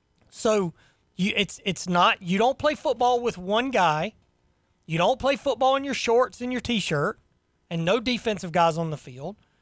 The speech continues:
It's, it's about the twenty-two guys on the field, and you're part of the equation.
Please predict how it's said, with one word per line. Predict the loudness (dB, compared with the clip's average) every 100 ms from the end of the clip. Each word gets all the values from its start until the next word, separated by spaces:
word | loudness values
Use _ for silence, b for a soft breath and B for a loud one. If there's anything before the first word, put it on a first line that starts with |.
| _ _ _ -4
It's, | -4 -4 -4
it's | -2
about | 0 4 4 2
the | -6
twenty-two | -4 0 0 0 -2 0
guys | 2 2 0
on | -4
the | -4
field, | -4 -4 -6 -8 _ _
and | -2 0
you're | 0
part | 2 4 4
of | 2
the | -2
equation. | 2 2 2 -4